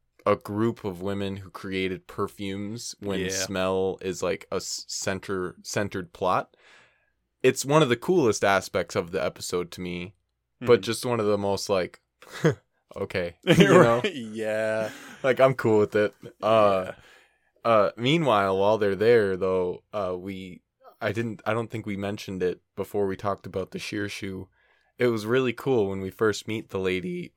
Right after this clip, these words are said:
Speaker 1: uh, who controls it. She's arm wrestling what looks like Ryu from Street Fighter.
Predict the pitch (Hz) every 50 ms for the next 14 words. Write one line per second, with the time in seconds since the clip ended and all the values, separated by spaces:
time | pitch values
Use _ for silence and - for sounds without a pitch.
0 | _ - 98 95 90 90 90 90 - 104 104 - 107 98 92 90 87 - - 98
1 | 90 - - 113 117 120 117 98 98 98 90 - - _ - - - 113 104 -
2 | - 101 104 110 120 117 104 98 95 - - 98 95 92 92 90 90 92 - -
3 | 104 101 - - 120 107 - - 85 90 87 90 90 95 104 107 98 90 90 92
4 | 87 - - - - - 92 87 85 82 - - - - 107 107 - - - -
5 | 87 - - 71 64 76 -